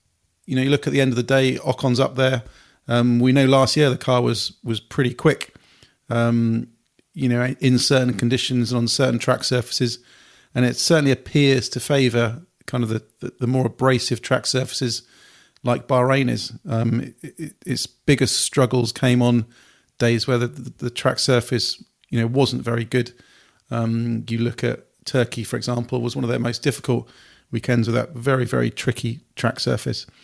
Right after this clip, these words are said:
So, yeah, very, very solid start and also quite an eye-opening, eye-opener with that,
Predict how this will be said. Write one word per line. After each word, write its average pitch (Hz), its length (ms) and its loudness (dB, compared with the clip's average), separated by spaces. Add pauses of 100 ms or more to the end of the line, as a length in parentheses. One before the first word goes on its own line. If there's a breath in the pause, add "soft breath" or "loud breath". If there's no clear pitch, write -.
(380 loud breath)
So, - 160 4
yeah, 160 300 6 (160)
very, 160 240 6
very 143 240 4
solid 131 460 4 (200)
start 147 460 4
and 147 100 6
also 143 280 4
quite 147 220 4
an 135 80 2
eye-opening, 151 680 4 (640 soft breath)
eye-opener 135 720 4
with 123 180 -2
that, 135 260 -2